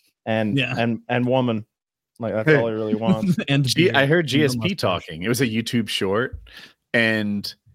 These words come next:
Speaker 3: he very nearly fought Khabib. As a matter of fact, I think he went to a Khabib fight and was told that he was gonna get called out guy Khabib and to expect to walk in the ring and say yes or no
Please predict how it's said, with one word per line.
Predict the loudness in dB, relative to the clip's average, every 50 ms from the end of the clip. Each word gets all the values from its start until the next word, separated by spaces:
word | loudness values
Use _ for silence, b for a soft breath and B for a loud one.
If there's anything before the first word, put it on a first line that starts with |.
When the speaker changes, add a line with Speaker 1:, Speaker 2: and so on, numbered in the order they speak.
| _ -20 -20 -20 _ _
Speaker 3:
he | -4 0 0 2
very | 2 2 2 2 2 2 0 0
nearly | 0 0 0 0 0 2 0 0 -2 -2
fought | -2 -2 -2 -2 -2 -2 -6 -8
Khabib. | -8 -6 -4 -4 -2 -2 -2 -4 -8 -8
As | -6 -4 -2 -2
a | 0
matter | 2 2 2
of | 2
fact, | 0 -2 -2 -4 -6
I | -8 -6
think | -4 -4 -6
he | -4 -4 -4
went | -2 -2 -2 -2 -2 -4
to | -4 -2 -2
a | -2
Khabib | -2 -4 -6 -4 -4 -4 -4 -4 -6
fight | -6 -4 -2 -2 0 -2 -4 -4
and | -6 -8 -6
was | -6 -8 -8
told | -6 -2 -2 0 0 0 -2
that | -2 -4
he | -2
was | -4 -4 -4
gonna | -4 -4 -2 -2
get | -2 -2 -4 -4
called | -4 -4 -2 -2 0 0
out | 0 0 0 -2 -6
guy | -8 -8 -8 -8
Khabib | -10 -12 -16 -14 -12 -12 -12 -12 -10 -10
and | -8
to | -6 -4
expect | -4 -4 -4 -2 -2 -4 -4 -4
to | -8 -6
walk | -2 0 0 0 -2 -4
in | -6 -6
the | -4 -4
ring | -2 -2 -2 -2 -2 -4 -4
and | -4 -4
say | -2 -2 -2 -2
yes | -2 -2 -4 -4 -4 -4 -6
or | -6
no | -4 -2 0 0 0 0 -2 -4 -8